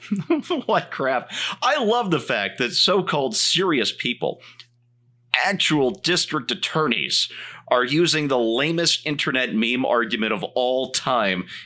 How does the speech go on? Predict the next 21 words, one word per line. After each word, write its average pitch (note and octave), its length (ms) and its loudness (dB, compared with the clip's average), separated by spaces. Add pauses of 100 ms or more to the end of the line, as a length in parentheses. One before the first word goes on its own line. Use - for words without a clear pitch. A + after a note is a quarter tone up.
(140)
in A2+ 160 2
a G#2 320 -2
serious B2+ 680 0
letter G#2 420 2
to G2+ 100 -4
the G2 80 0
nation's G2 420 -2
credit - 360 -4
card D#2 260 -4
companies. D#2+ 640 -6
It, B2 300 -2
it, - 300 -4 (300)
it A3 140 4
would A3+ 140 0
be E3+ 100 4
laughable G#2+ 720 0
if G2 340 -2 (140)
something G#2+ 320 -2
like F#2+ 180 0
this F#2 240 -2
weren't, F#2+ 220 -2